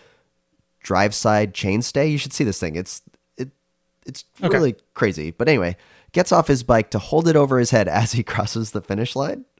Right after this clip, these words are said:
Speaker 2: Yep.
Speaker 1: Right at his moment of glory, in comes David Banks of Derby,
Speaker 2: <laughs>
Speaker 1: Kansas, a thirty-seven-year-old doing the D K one hundred.
Speaker 2: Yeah.
Speaker 1: Who he did it in nine hours and twenty-eight minutes.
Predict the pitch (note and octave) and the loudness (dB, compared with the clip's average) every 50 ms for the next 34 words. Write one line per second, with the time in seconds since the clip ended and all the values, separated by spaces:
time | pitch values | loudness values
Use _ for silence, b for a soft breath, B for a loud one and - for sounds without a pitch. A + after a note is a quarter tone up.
0 | _ _ _ _ - E3 F3 - _ _ B F#3+ G3+ G3+ G3+ F#3+ F#3 F3 E3 C3+ | _ _ _ _ -2 -2 -2 -2 _ _ B -14 -14 -12 -14 -14 -16 -16 -16 -18
1 | A2+ B B _ - C3+ E3+ G3 G#3+ F#3+ F#3 F3+ C4+ B3+ G3+ F3+ E3 E3 E3+ E3 | -20 B B _ -2 2 2 4 4 4 4 4 4 4 4 4 2 4 4 4
2 | D#3+ D#3+ C3+ A#2 - B2+ C3 C3 A#2+ F2+ D#2+ E2+ E2+ - _ _ _ _ _ _ | 2 0 0 0 0 0 2 2 2 0 -2 -4 -8 -12 _ _ _ _ _ _
3 | _ _ _ _ - C#3 D#3+ F#3+ G3+ - G3+ E3+ D#3+ D3+ C3 A#2+ A2+ G2 F2 _ | _ _ _ _ 0 0 2 2 0 2 2 4 4 2 0 -2 -8 -10 -6 _
4 | A2+ A2+ C#3 D#3 D#3+ D#3 C#3+ A#2 G#2 - G#2 B2 B2+ E2+ - - - - - - | 2 4 4 4 2 0 -2 -4 -2 0 0 0 0 -2 -6 -10 -12 -12 -12 -14
5 | _ _ _ - G#2 G2 F2+ E2+ _ A2+ A#2 C#3 D3+ E3 E3+ E3+ E3 - C#3 C3+ | _ _ _ -4 -4 -4 -4 -4 _ 4 4 6 6 6 4 4 4 4 4 4
6 | C#3+ C#3+ B2+ F#2 C#2 - - - - - - - G#2 - - - C#3+ C#3+ D3+ E3 | 4 4 2 -2 -4 -4 -6 -8 -10 -12 -8 0 2 2 4 4 4 4 4 4
7 | E3 - - - C3+ C3+ C#3 C3+ C3 B2 A#2+ A2+ G#2+ G#2+ G2 G#2+ G#2+ b b b | 0 2 4 4 4 6 4 4 4 4 4 4 4 2 0 -2 -8 b b b
8 | b b b b b b b b - A2+ A#2+ B2 A#2+ G#2+ G#2 G2 - A#2 B2+ B2 | b b b b b b b b 2 4 6 6 6 4 2 2 4 2 2 4
9 | - C#3+ B2+ B2 A2 G#2 G2+ G2 A#2 A2+ A#2 F#2+ E2 D2+ D#2 F2+ G2 - _ _ | 4 4 4 6 4 4 4 4 4 2 2 2 -2 -6 -6 -8 -12 -14 _ _
10 | _ _ _ _ A#3+ C4 F#3+ - - _ _ _ _ _ A#2+ C3+ C#3+ C#3 B2+ C3+ | _ _ _ _ 2 2 2 2 0 _ _ _ _ _ 2 6 6 6 8 6
11 | C#3 D3 C#3+ - A#2 A2+ A2+ A2+ B2+ D3+ D3+ C#3+ C3+ C3+ C3+ B2+ - A#2+ A2+ - | 6 6 4 4 4 2 4 4 4 4 4 4 4 6 4 4 4 0 -2 -2
12 | - B2 B2 B2+ B2+ A#2+ A2+ G#2+ F#2+ G#2 A#2 A2+ F#2 E2+ - - - - | 0 0 2 2 2 2 2 2 2 0 -2 -2 -2 -4 -6 -12 -14 -16